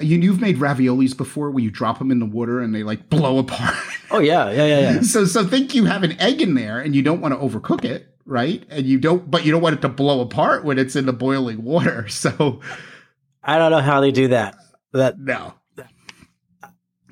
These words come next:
Speaker 2: I, I don't know how they, I s-, I can't, I don't know how they do that. Like, uh, it would take, it would take a master chef like he obviously is in order to pull something <laughs> like that off.
Speaker 1: That's right. And it's Vegas, baby.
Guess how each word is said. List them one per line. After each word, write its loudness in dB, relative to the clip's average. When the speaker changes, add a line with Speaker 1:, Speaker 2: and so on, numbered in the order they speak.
Speaker 2:
I, -4
I 0
don't 4
know 4
how 2
they, 2
I 2
s-, 0
I 0
can't, 0
I 0
don't 2
know 2
how 0
they 0
do -8
that. -16
Like, -10
uh, -6
it 4
would 2
take, 0
it -4
would 0
take 0
a 2
master 0
chef -2
like 2
he 2
obviously -2
is -4
in -4
order -4
to -12
pull -6
something -4
<laughs> -4
like 0
that 0
off. -12
Speaker 1:
That's -4
right. -2
And 0
it's -2
Vegas, -4
baby. -16